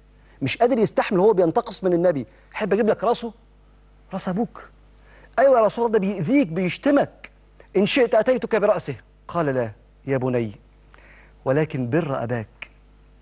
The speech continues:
وأحسن صحبته". خليك طيب مع أبوك، خليك بار بأبوك حتى لو كان كافر. عبد الله بن أبي بن سلول كان في منزلة أصعب من الكفر،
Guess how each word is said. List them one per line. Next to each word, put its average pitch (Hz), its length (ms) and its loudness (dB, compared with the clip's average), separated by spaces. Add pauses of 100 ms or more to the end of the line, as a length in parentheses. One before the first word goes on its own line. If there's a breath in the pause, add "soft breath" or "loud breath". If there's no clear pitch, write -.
(120)
وأحسن - 380 -6
صحبته". 113 480 -10 (1200)
خليك 151 280 -4
طيب 127 200 -2
مع 117 120 -4
أبوك، 117 200 -6
خليك 139 240 -4
بار 143 260 -2
بأبوك 135 400 -4
حتى - 260 -8
لو 135 60 -6
كان 131 160 -10
كافر. - 460 -12 (760 soft breath)
عبد 123 180 -2
الله 143 260 0
بن 120 180 -4
أبي 135 160 0
بن 127 100 -2
سلول 156 240 -2
كان 135 140 -2
في 120 120 -8
منزلة 127 460 -2 (480)
أصعب 120 360 -6
من 113 100 -6
الكفر، - 460 -10